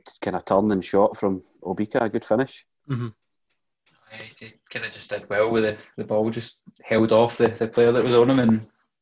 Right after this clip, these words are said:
Speaker 3: slotted it in, which we kinda hesitant to say we expect that of Obika now, but
Speaker 2: Yeah.
Speaker 3: you do.
Speaker 1: Aye, absolutely.
Speaker 2: If Moraes was in that position, is it a goal?
Speaker 3: <laughs>
Speaker 1: No, it's not.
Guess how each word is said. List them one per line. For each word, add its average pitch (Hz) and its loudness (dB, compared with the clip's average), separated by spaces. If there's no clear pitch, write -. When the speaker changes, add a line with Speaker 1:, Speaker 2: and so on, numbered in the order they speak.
Speaker 3:
slotted - -6
it - 0
in, 131 0
which 117 -2
we 110 0
kinda 123 -2
hesitant 131 0
to 117 0
say 113 4
we 110 2
expect 127 -2
that 156 0
of 151 -2
Obika 160 0
now, 175 0
but 110 -2
Speaker 2:
Yeah. - -20
Speaker 3:
you 113 -4
do. 147 2
Speaker 1:
Aye, 101 0
absolutely. 123 -4
Speaker 2:
If - -16
Moraes 127 -2
was 123 -4
in 120 -4
that 117 -6
position, 110 -8
is 104 -12
it - -12
a 104 -16
goal? 101 -12
Speaker 3:
<laughs> - -14
Speaker 1:
No, 95 2
it's 80 -6
not. 107 -2